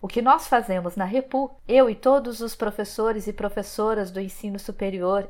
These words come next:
e da educação básica, supervisores e diretores que dela fazem parte, é um trabalho coletivo. A repu foi criada por várias pessoas que se encontraram na vida,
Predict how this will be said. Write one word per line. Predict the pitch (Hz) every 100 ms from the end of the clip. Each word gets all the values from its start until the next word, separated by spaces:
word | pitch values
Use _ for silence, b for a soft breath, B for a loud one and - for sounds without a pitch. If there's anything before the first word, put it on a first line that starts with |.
| -
e | 190
da | 196 202
educação | 196 175 175 175 - 170
básica, | 165 180 220 202 - 175 -
supervisores | - 254 254 226 196 196 220 220 180
e | 185
diretores | 180 180 170 170 208 202
que | -
dela | 185 175 170
fazem | 190 175 165
parte, | - 190 208 - - -
é | 180
um | 190
trabalho | - 196 180 196 208
coletivo. | - 262 294 - 170 160 175 -
A | 208
repu | 220 220 - 262 226 b b
foi | - 269
criada | 269 262 233 247 240
por | 240 214
várias | 226 247 277 277
pessoas | - 226 - 247 -
que | -
se | - 226
encontraram | 208 196 196 220 220 214
na | 208 208
vida, | 196 214 180 170